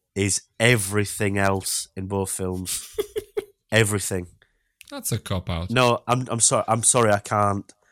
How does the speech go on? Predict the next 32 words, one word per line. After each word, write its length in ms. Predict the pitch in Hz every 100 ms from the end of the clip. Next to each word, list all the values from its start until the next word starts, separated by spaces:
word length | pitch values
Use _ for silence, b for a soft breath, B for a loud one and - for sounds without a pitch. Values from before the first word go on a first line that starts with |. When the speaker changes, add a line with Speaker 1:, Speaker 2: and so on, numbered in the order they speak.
| b -
Speaker 1:
I 80 | 104
cannot 380 | 123 120 120
go 120 | 107 104
into 160 | 101
specific. 400 | - 104 - 104
I 40 | 107
can't 280 | 120 113 95
do 180 | 104
it. 160 | 117 87 _ _ _ _ -
I 80 | 107
j-, 100 | 104
honestly, 220 | 127 120
I've 80 | 113
tried. 300 | - 127 117
I, 40 | -
I 40 |
cannot 380 | - - 127 110
do 180 | 101 113
it. 140 | 92 - _ _ _ _ _ -
Everything. 540 | 123 110 - 95 92 _ _ _ _ _ -
The 80 | 101
p-, 80 | -
lighting, 640 | 110 123 131 - 123 113
the 80 | 104
production 460 | 120 123 - 110
design, 380 | 98 98 95 90
the 60 | 90
C 300 | - 117 110
G 180 | 104 104
I, 200 | 110 -
the 60 | 95
performances, 1000 | 110 - 113 110 104 - 98 87 -